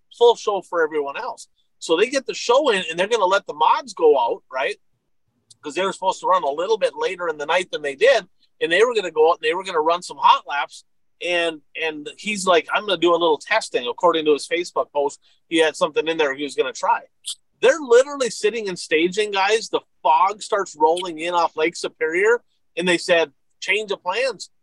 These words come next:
You're rolling out on the racetrack. Fuel up. We're going racing." No time to change anything. He went first to, like, eighth in the feature. He was just a non-factor. Um, so he's, but here's what I don't get. So he was bolted last year, right?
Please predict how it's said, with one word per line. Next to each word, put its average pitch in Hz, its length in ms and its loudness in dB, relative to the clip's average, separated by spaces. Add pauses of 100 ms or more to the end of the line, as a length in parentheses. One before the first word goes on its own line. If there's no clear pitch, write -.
(260)
You're 226 240 4
rolling 214 280 4
out 196 160 0
on 185 100 -4
the 160 80 -4
racetrack. 185 540 -6
Fuel 208 340 2
up. 233 160 2
We're 202 160 -2
going 202 260 2
racing." 180 440 -2 (1500)
No 165 200 2
time 185 260 0
to 151 60 -6
change 214 340 -2
anything. 147 360 0
He 196 100 -2
went 185 180 -2
first 202 420 -2
to, 165 80 0
like, 143 240 -2 (100)
eighth 180 340 -8
in 156 80 -8
the 139 100 -2
feature. 165 400 -2
He 143 140 2
was 123 100 -8
just 175 240 -2
a 147 80 -2
non-factor. 151 920 2 (380)
Um, 131 320 0
so 147 200 -2
he's, 196 280 -8 (540)
but 196 140 -2
here's 285 200 -4
what 247 160 2
I 202 60 -4
don't 160 200 -2
get. 127 200 -10
So 202 340 -2
he 320 220 2
was 285 160 0
bolted 180 480 2
last 120 420 -4
year, - 80 -20 (180)
right? 151 240 0